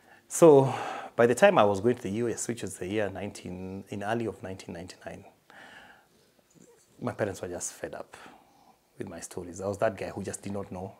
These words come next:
what I wanted to do. My sister had gone a year earlier, and she, you know, my sister was more structured than myself. She got out of high school, she got into Marathon, uh, University,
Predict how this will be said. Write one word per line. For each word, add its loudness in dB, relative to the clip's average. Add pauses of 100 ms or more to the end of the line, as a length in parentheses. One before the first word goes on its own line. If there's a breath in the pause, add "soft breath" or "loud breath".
(220)
what -8
I -10
wanted -14
to -14
do. -14
My -6
sister -4
had -4
gone -4
a -8
year -6
earlier, -8
and -20
she, -10
you -8
know, -4
my -4
sister -6
was -4
more -4
structured -4
than -12
myself. -10 (340 loud breath)
She -10
got -4
out 2
of 0
high 2
school, -6
she -8
got -2
into -6
Marathon, -4 (220)
uh, -10
University, -10